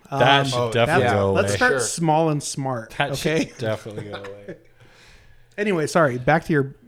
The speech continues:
Speaker 2: your baseball.
Speaker 3: Okay.
Speaker 2: As you were.
Speaker 3: Yeah.
Speaker 1: Baseball,
Speaker 3: So,
Speaker 1: Zach.
Speaker 3: Padres thirty wins.
Speaker 1: Yeah.
Speaker 3: Okay.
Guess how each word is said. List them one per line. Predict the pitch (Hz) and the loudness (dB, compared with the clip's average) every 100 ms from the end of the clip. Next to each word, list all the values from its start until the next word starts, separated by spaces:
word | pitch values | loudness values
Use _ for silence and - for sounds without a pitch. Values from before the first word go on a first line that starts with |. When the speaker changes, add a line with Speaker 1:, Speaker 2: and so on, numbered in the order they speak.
| 160 | -14
Speaker 2:
your | 165 143 | -2 0
baseball. | 127 143 - 127 107 - _ - | 2 0 0 -12 -12 -18 _ -18
Speaker 3:
Okay. | 107 87 | -16 -2
Speaker 2:
As | 147 139 | 0 0
you | 127 | -2
were. | 117 104 - - | -4 -12 -20 -20
Speaker 3:
Yeah. | 92 - - - - - - - - _ | -20 -20 -18 -16 -14 -16 -20 -20 -20 _
Speaker 1:
Baseball, | 180 175 - 110 | -2 0 -2 -2
Speaker 3:
So, | 107 | -2
Speaker 1:
Zach. | 110 - _ _ - _ _ _ _ _ _ _ | -6 -6 _ _ -20 _ _ _ _ _ _ _
Speaker 3:
Padres | 113 117 123 | -12 -8 -10
thirty | - 127 120 | -10 -10 -10
wins. | 110 110 92 - | -8 -10 -12 -8
Speaker 1:
Yeah. | 123 | 0
Speaker 3:
Okay. | 135 | 0